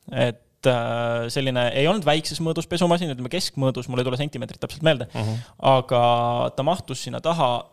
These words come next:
Speaker 1: püsti sealt ära, sest et, äh, hoolimata sellest laugest langevast katusejoonest, see pagasiruum on ikkagi suhteliselt sügav. Et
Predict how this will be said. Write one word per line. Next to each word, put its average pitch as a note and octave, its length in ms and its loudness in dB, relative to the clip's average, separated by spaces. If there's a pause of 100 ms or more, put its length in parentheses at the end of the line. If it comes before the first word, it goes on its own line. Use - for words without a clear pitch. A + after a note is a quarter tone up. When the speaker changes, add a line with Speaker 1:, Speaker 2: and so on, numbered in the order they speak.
Speaker 1:
püsti D3+ 320 -4
sealt - 340 -4
ära, D3 240 4
sest - 220 -10
et, - 220 -8
äh, C#3 140 0
hoolimata E3+ 360 0
sellest C#3 240 -8
laugest E3 400 4
langevast D#3+ 320 -6
katusejoonest, E3 680 -4
see C3 460 2
pagasiruum D3+ 420 -4
on C3+ 60 -4
ikkagi B2+ 160 -12
suhteliselt A#2+ 360 -10
sügav. A#2 340 0 (580)
Et B2+ 320 2